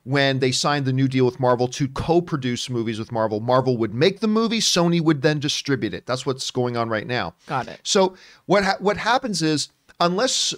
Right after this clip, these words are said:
Speaker 1: Marvel outright sells the rights, like, sells the character,
Speaker 2: Mm-hmm.
Speaker 1: lock, stock, and barrel, to Sony,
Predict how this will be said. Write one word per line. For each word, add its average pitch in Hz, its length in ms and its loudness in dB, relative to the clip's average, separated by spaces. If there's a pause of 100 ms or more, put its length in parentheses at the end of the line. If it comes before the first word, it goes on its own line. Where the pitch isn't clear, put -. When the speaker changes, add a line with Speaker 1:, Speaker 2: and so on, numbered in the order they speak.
Speaker 1:
Marvel 165 600 4 (100)
outright 165 480 2
sells 208 720 2
the 143 100 0
rights, 107 600 -2 (180)
like, 147 240 2
sells 214 480 4
the 190 80 -4
character, 147 560 -2 (160)
Speaker 2:
Mm-hmm. - 100 0
Speaker 1:
lock, 190 200 4
stock, 180 340 2
and 143 100 -2
barrel, 113 300 4 (400)
to - 80 -2
Sony, 151 420 2